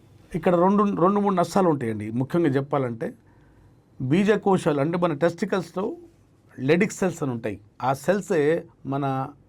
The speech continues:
అంగానికి లేపే హార్మోన్స్ ఉత్పత్తి చేస్తాయి. టెస్టోస్టెరాన్ హార్మోన్ అంటారు. ఆ హార్మోన్ ఆ సెల్స్ మీద దీని విష ప్రభావం పడి, అంటే గుట్కా వల్ల, సిగరెట్ వల్ల, టొబాకో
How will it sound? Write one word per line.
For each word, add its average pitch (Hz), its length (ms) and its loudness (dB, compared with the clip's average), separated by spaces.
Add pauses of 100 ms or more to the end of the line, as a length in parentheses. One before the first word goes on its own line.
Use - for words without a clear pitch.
(400)
అంగానికి 180 440 0
లేపే 147 520 2
హార్మోన్స్ 165 500 -2
ఉత్పత్తి 143 320 -4
చేస్తాయి. 107 360 -10 (920)
టెస్టోస్టెరాన్ 165 640 0
హార్మోన్ 139 320 2
అంటారు. 110 300 -6 (560)
ఆ 151 100 4
హార్మోన్ 190 640 0
ఆ 175 100 2
సెల్స్ 202 420 -2
మీద 151 380 2
దీని 160 220 -4
విష 151 220 -2
ప్రభావం 185 540 0
పడి, 147 360 -2 (120)
అంటే 143 260 -6 (920)
గుట్కా 127 300 -2
వల్ల, 113 640 0 (100)
సిగరెట్ 127 360 -2
వల్ల, 113 460 -2 (420)
టొబాకో 143 540 2